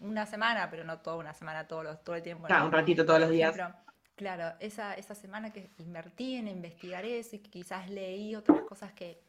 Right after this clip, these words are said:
Speaker 1: no termino incluyendo en la newsletter, pero que después la puedo usar para otra cosa, puedo agarrar un pedacito de eso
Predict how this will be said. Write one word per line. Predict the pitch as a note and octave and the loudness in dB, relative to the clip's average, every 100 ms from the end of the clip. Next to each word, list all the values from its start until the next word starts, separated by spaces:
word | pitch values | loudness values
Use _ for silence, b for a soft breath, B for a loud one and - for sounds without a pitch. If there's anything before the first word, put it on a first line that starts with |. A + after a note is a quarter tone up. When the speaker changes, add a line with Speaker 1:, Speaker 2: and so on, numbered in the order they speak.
| - | -16
Speaker 1:
no | F3+ F#3+ | -8 -8
termino | F#3+ F#3+ F#3 | -8 -12 -12
incluyendo | F#3 F3 - F#3 | -12 -14 -12 -10
en | F3+ | -8
la | F3 | -8
newsletter, | F3 F#3 F#3+ G3 | -8 -6 -6 -8
pero | F3 | -14
que | - | -16
después | D#3 - F3 | -18 -14 -10
la | E3+ | -10
puedo | E3+ E3 | -10 -12
usar | E3+ E3+ | -14 -14
para | E3+ F3 | -12 -10
otra | G3 | -8
cosa, | A3 A3+ A#3+ A#3 b b b b b - | -8 -8 -8 -10 b b b b b -10
puedo | C4+ C#4 C4+ C4+ C#4 C4 | -6 -6 -6 -6 -6 -6
agarrar | G3+ F#3+ G#3 G#3 G#3 | -6 -6 -8 -8 -10
un | C4 | -12
pedacito | C#4 B3+ B3+ C4+ C#4 C4+ | -10 -10 -8 -10 -6 -6
de | C#4 | -6
eso | C#4+ - D4 | -8 -10 -10